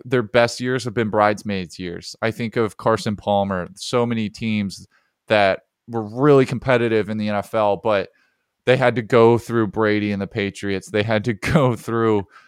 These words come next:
Peyton Manning and the Colts. And so they're a perennial bridesmaid. Hopefully that changes. They've still been that with Burrow, although they did at least make a Super Bowl with Burrow, but they've still been that, you know, between Josh Allen and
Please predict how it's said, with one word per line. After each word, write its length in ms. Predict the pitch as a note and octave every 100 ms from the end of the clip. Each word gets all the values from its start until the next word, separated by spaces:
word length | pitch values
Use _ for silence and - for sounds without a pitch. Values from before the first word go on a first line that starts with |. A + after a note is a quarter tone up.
| _ -
Peyton 300 | D3 B2+ A#2
Manning 420 | G#2+ G#2+ G#2+ G#2
and 100 | F#2+
the 60 | F#2+
Colts. 560 | - A#2+ G2+ F#2+ - _ _ _ -
And 160 | A2+
so 160 | - A#2+
they're 300 | G#2+ A2+ A2
a 40 |
perennial 540 | - B2+ A#2 A#2+ C3 C3
bridesmaid. 840 | A#2+ A2 A2 - A2 G2+ G2+ F#2 _ _ _ _ _ _ _ _ _ _ _ -
Hopefully 640 | - - C#3 C#3+ - C#3+
that 220 | C3+ B2 -
changes. 520 | B2+ A#2 A#2 B2+ G#2
They've 220 | A2+ A#2
still 260 | - D3 D3
been 320 | G#2+ A#2+ C3
that 260 | B2 B2 A#2+
with 160 | A2+
Burrow, 400 | - G#2+ G#2+ A2+
although 260 | A2 G2+ G#2+
they 140 | G#2
did 320 | G2+ A2 F#2+ -
at 140 | G2+
least 260 | G2 G2 G#2
make 320 | G2 A#2 A2
a 100 | G#2
Super 360 | - G2+ -
Bowl 260 | F2+ F#2+ F#2
with 180 | F#2 -
Burrow, 480 | F#2+ F#2 F2 F2+ F2+ _ _ -
but 100 | G#2
they've 160 | A2+
still 260 | - - A#2
been 180 | A2+ G#2+
that, 280 | G#2 G#2 - - -
you 180 | - A2
know, 100 | G2+
between 380 | F#2 F#2 G#2+ G2
Josh 320 | G2+ G2 -
Allen 440 | F#2+ F#2+ F#2+ F#2
and 520 | - G2 F#2 F2+ F2+